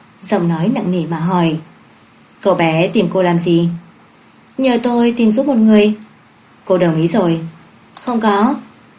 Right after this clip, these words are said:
Lâm Nhiên quay lại, nhìn sân thể dục, rồi đưa tay lấy túi tiền trong tay An Diệp Tĩnh, bỏ xuống một câu rồi đi đến sân thể dục. "Tôi không tức giận." An Diệp Tĩnh tất nhiên không tin, câu nói không tức giận kia của Lâm Nhiên.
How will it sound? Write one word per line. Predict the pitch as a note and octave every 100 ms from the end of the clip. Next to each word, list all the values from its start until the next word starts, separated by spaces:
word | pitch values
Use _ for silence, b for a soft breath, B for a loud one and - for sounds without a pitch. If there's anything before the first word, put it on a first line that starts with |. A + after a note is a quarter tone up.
| _ _ _ _ -
Lâm | C#4+ B3
Nhiên | A#3+ G#3+
quay | C4
lại, | A#3 G#3+ E3+ - - -
nhìn | G#3+ E3
sân | - G#3+
thể | F#3+ E3
dục, | - F3+ E3+ - - - _
rồi | - B3
đưa | A#3+
tay | A#3+ A3
lấy | G3
túi | F#3 G3 G#3+
tiền | A3+ E3
trong | E3 A3
tay | A3
An | G3+ F#3
Diệp | - E3+ -
Tĩnh, | G3 A#3+ D#4+ - - _ _
bỏ | A3 G#3+
xuống | - G#3
một | B3 -
câu | A3 G3+
rồi | F#3+ D#3
đi | E3+
đến | F3 D#3+
sân | - A#3 G#3+
thể | F3+
dục. | - F3+ E3+ - - _ - _ _ _ -
"Tôi | G3
không | F#3+ E3+
tức | G#3+
giận." | A3+ F#3 D#3+ - - _ _
An | C#4+
Diệp | C4 G#3 -
Tĩnh | G3 A3+ -
tất | D4
nhiên | B3+ A3
không | A#3 G#3+
tin, | A3 G#3 G3+ - _ _ _
câu | C#4 A#3
nói | G3+ G#3
không | C4+
tức | D4
giận | D#4+ G3+ F3
kia | A3 G3+ -
của | F3
Lâm | F3 G#3+ G#3+
Nhiên. | G#3 G3+